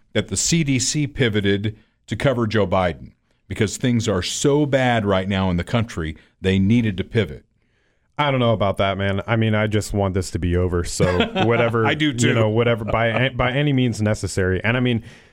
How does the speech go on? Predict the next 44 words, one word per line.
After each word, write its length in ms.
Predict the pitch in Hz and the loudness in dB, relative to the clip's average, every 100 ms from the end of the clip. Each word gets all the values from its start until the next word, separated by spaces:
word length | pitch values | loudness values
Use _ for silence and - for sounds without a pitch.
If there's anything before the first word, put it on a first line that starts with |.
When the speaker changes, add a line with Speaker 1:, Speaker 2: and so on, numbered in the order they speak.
| _ | _
Speaker 2:
the, 260 | 123 147 110 104 139 | -2 -2 -2 -6 -4
as 140 | 151 | 0
far 160 | 208 180 | 2 2
as 120 | 110 | 0
the 80 | 101 | 0
masks, 440 | 101 87 - - - | 0 -2 -6 -12 -4
I 80 | 107 | 0
mean, 160 | 104 | 0
let's 220 | 113 120 | 0 -2
talk 200 | - 98 | -2 -2
about 200 | 90 85 | -2 -4
the 80 | 80 | -4
masks. 360 | 78 73 - 110 | -6 -6 -4 -4
Speaker 1:
Okay. 220 | 113 73 - _ | -2 -4 -6 _
Speaker 2:
So 380 | - 135 123 117 _ - | -2 0 0 -2 _ -10
w-, 200 | 123 113 - | -8 -8 -4
let's 240 | 135 147 | -2 0
go 180 | - 151 | 0 -2
back 320 | 135 123 120 - | 2 0 -2 -2
to 200 | 131 104 | 0 2
March 560 | 101 110 113 - - - - | 4 2 0 -6 -12 -14 -6
twenty 320 | - 113 123 | -2 0 -2
twenty. 400 | - 104 87 87 | -2 -2 0 -4
Speaker 1:
Mm-hmm. 320 | 82 78 123 160 _ _ 110 | -6 -8 -6 -6 _ _ -4
Speaker 2:
I 120 | 110 | -2
posted 420 | 120 120 120 104 | 0 -2 -2 -2
this 160 | 104 110 | 0 0
on 160 | 98 | -2
my 100 | 95 | 0
personal 440 | 92 104 98 98 87 | 0 0 0 -2 -2
Facebook 420 | 90 85 - - | -2 -2 -4 -2
page. 260 | 87 87 - | -2 -2 -2
I'll 100 | 92 | -4
drop 300 | 92 95 95 | 0 0 0
the 80 | 92 | -2
link 260 | 92 87 | -2 -2
right 220 | 87 90 85 | -2 -2 0
now 340 | 90 82 80 _ _ _ _ 110 | -2 -2 -4 _ _ _ _ 0
of 440 | 104 98 92 - | 2 2 0 -2
Fauci 480 | - 117 110 113 101 | -2 -2 0 0 -2
saying, 380 | - 104 98 95 | 0 0 0 0
"Don't 240 | 95 87 | 0 0
wear 160 | 90 85 | -4 -4
masks." 500 | 76 - - - | -4 -8 -16 -18